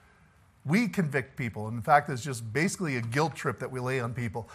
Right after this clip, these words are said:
That's not gonna win them to Christ. Guilt trips. It has to be Holy Spirit conviction.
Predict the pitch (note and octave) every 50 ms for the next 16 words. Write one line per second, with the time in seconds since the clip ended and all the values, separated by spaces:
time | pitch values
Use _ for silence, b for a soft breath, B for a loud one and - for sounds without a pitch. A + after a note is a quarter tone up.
0 | B B B B - D#3+ D#3 - - D3 D3+ D#3+ G3+ A3+ A3+ - A3 F3+ D3 C#3+
1 | D3+ D3+ D3+ C#3 C3 B2 A#2 - C3+ A#2+ A2+ A2 - - - - - - _ _
2 | _ _ - - - - - - - - _ - - B2 C3+ B2+ A#2 - - A2
3 | G2+ - - - - - _ _ _ _ _ _ _ _ b b b b b b
4 | b b b b b b b b b b D#3 C3+ E3 D#3 D#3 - F#3+ C#3 C3 B2
5 | G2 - - - G3 G#3 G#3 G#3+ G#3 G#3+ G3+ F#3 - - - - - F#3+ E3+ F3
6 | F3 E3 E3+ - - E3+ D#3+ C#3 B2+ C3+ C3 - - - D#3 -